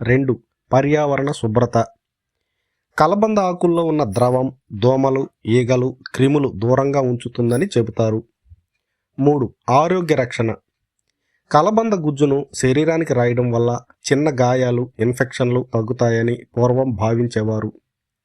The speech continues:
నాలుగు, ఆచార సంబంధం. శుభలక్ష్మి, శ్రేయస్సు, రక్షణ కోసం ఇంటి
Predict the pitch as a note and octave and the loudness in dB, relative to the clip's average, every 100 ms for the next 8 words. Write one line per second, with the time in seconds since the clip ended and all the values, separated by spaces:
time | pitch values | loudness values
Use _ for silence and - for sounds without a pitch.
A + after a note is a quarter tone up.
0 | _ _ _ _ - C3+ D3+ D#3 A2+ F#2+ | _ _ _ _ 0 2 2 2 -4 -8
1 | _ _ B2 F3+ F#3+ F3+ D#3 C3 B2+ B2+ | _ _ 2 2 0 0 0 0 0 0
2 | A#2 A#2+ A#2 _ _ _ _ _ _ - | 0 -2 -4 _ _ _ _ _ _ 0
3 | D#3 D3+ F#3 F3+ - D3+ D3 - - - | 2 2 2 -2 -2 0 0 -4 -8 -2
4 | B2+ C#3 C#3 B2+ C3+ C3+ - A#2 - D3+ | 0 0 -2 -2 -4 -4 -4 -4 0 0
5 | C#3 C3 A#2 - A#2+ - _ _ - B2+ | 0 0 -2 0 -4 -4 _ _ -2 -2
6 | D#3 C3+ G2+ | 2 0 -2